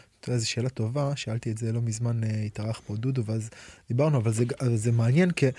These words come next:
אני מרגיש שבעולם של הפיטנס זה אולי משהו שהרבה יותר חזק מ-, מאשר בעולם של הלחימה.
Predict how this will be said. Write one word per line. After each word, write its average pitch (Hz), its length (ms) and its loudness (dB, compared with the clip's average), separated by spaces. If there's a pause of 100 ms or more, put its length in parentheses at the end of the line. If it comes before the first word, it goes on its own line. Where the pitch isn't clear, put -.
(280)
אני 123 100 4
מרגיש 120 360 4
שבעולם 123 420 4
של 135 160 2
הפיטנס - 460 0
זה 120 60 4
אולי 127 200 4
משהו 131 240 2
שהרבה 123 260 2
יותר 135 120 2
חזק 120 340 0
מ-, 113 240 0
מאשר 117 220 -2
בעולם 120 280 0
של 120 160 -2
הלחימה. 107 460 -2